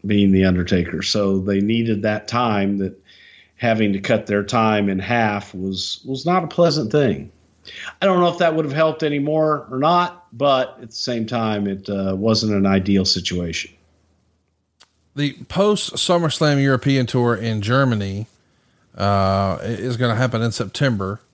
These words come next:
Speaker 2: So we got Brett and Randy Savage defeating Owen and Neidhart every night. And these would be some of Savage's final matches in the company before leaving in November. What was his and Brett's relationship like?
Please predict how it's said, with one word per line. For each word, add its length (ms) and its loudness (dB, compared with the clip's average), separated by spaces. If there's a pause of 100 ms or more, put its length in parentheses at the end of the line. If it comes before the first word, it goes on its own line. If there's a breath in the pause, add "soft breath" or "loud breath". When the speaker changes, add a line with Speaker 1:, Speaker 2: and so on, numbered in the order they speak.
Speaker 2:
So 160 -4
we 120 0
got 380 0
Brett 220 2
and 120 -4
Randy 280 2
Savage 680 0
defeating 480 0
Owen 440 2
and 340 -6
Neidhart 500 2
every 260 0
night. 380 -2 (640)
And 120 -2
these 160 2
would 100 -2
be 100 2
some 280 2
of 100 0
Savage's 560 2
final 300 2
matches 500 0
in 60 -2
the 80 -6
company 420 -2
before 320 -2
leaving 360 2
in 100 0
November. 600 -4 (580 soft breath)
What 120 -2
was 140 0
his 300 2
and 140 2
Brett's 280 0
relationship 680 -2
like? 380 -4